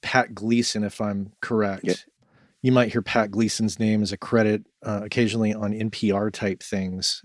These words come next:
Speaker 1: Uh, that's where I, I continue to hear his name. So Pat Gleason started it, and then was Howard and Susan,
Speaker 2: So
Speaker 1: Howard Johnston and Susan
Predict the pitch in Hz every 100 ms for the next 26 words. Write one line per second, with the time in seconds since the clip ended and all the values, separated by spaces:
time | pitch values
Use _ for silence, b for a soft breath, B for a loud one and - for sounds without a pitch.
0 | 117 98 95 110 - 95 98 120 98 -
1 | - 101 98 - 110 101 101 92 95 107
2 | 92 92 92 95 92 - b b b b
3 | - 127 160 156 135 139 - 120 - 139
4 | 131 123 120 - 123 120 120 117 113 _
5 | _ _ 139 120 117 - - 147 170 175
6 | 165 - 117 104 - 143 143 135 143 143
7 | 135 _ _ _ _ _ - - 143 113
8 | 131 131 - 127 117 - 135 123 127 120
9 | 117